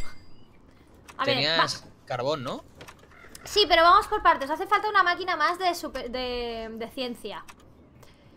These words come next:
Speaker 2: ¿Otra?
Speaker 1: Sí, la de
Speaker 2: ¿Para qué?
Speaker 1: alquimia.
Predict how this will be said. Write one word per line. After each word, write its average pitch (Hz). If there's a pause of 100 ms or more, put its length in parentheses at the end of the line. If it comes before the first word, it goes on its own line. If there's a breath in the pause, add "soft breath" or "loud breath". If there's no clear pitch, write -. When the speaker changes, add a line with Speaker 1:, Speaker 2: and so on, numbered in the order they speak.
(160 soft breath)
Speaker 2:
¿Otra? 151 (380)
Speaker 1:
Sí, 247 (160)
la 262
de 254
Speaker 2:
¿Para 247
qué? 247
Speaker 1:
alquimia. 226